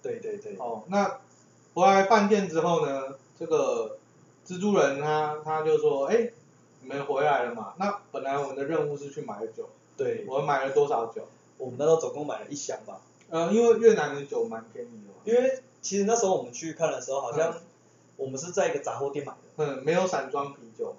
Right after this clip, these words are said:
Speaker 1: 对，他没有卖散装的，好像也没有到一手，他就是一箱一箱在卖的。
Speaker 2: 对。
Speaker 1: 然后也，我看一下价钱，好像一箱我记得换成台币大概也才
Speaker 2: 两百多块。
Speaker 1: 一两百块，好像两百出头吧。
Speaker 2: 对。
Speaker 1: 他说：“啊，其实买了啊，没有喝完就算了嘛，我们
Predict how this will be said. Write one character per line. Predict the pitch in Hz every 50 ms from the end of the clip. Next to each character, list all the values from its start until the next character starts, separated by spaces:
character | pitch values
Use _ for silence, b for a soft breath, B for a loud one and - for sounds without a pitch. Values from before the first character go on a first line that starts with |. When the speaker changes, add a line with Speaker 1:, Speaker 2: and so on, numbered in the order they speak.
| -
Speaker 1:
对， | - 160 135 -
他 | 175 196 202
没 | 208
有 | 190 -
卖 | 170 170 165
散 | - - 104 101
装 | - 117 110 117 -
的， | 113 107 - -
好 | - 127 123
像 | 135 214 214 190
也 | 147
没 | 143 147
有 | 131
到 | 143 151
一 | 160 170
手， | - - 117 -
他 | 147
就 | 175
是 | 180 185 - -
一 | 196
箱 | 196 - 156 147 160
一 |
箱 | 160 - 139 120
在 | - 139 123 -
卖 | 120 107
的。 | 101 -
Speaker 2:
对。 | - 147 139 127 117 B B B B B B _
Speaker 1:
然 | - 135
后 | 156 190 202 175
也， | 139 123 120 - - - - _ -
我 | 170 151 139
看 | 131 - 220 190
一 |
下 | 190 196
价 | - 214 180
钱， | - 139 131 123 -
好 | 113 110
像 | 180 190 190 - - _ -
一 | 233 208
箱 | - - 202 196 214 226 - -
我 | 190 196 190
记 | - 202
得 | 185 165 165
换 | - 226 190
成 | 156 147
台 | - - 131 135
币 | - - 180 165
大 | - 185
概 | 180 180 160 123
也 | 113
才 | - 120 110 110 110 - - _ -
Speaker 2:
两 | 147 - -
百 | - - - - -
多 | - 131 131 -
块。 | - 110 101
Speaker 1:
一 |
两 | - - - -
百 | - 110 - -
块， | 143 139 113
好 | -
像 | 123 151
两 | 143 131 -
百 | 139 120
出 | - - - 117
头 | - 117 98 -
吧。 | - - - - - -
Speaker 2:
对。 | 147 139 131 127
Speaker 1:
他 | 131
说 | - 151 156 156 156 -
：“啊， | 160 165
其 | - - -
实 | 156 156 156 151 147 151 151 - - - - _ _ _ _ _ _ - - -
买 | 160 143 127 120 117
了 | 117 113 113
啊， | 131 165 165
没 | 170 175
有 | 160 139
喝 | 139 147 147
完 | 143 131 -
就 | 143
算 | 139 - 160 143 -
了 | -
嘛， | 101 - -
我 | -
们 | - -